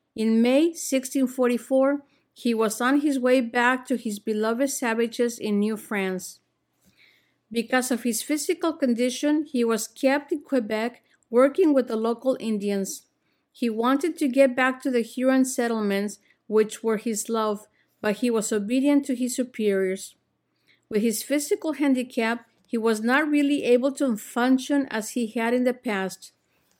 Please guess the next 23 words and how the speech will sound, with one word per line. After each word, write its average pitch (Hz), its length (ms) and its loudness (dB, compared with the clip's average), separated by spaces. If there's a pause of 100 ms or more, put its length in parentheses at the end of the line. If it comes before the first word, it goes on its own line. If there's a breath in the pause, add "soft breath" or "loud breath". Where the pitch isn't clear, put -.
(560)
Besides, 233 760 -2 (200 soft breath)
it 233 100 2
was 220 180 2
becoming 269 580 4
more 269 420 6 (160)
and 226 160 0
more 247 220 4
difficult 277 640 0
to 240 80 -4
get 240 320 0
to 320 100 -4
the 247 120 4
Huron 247 400 0
settlements 202 680 -2 (460 soft breath)
because 220 380 -2
they 226 180 4
were 220 160 0
constantly 294 720 2
being 254 360 2
attacked 247 540 -2
by 233 80 0
the 214 200 -4
Iroquois, 202 680 0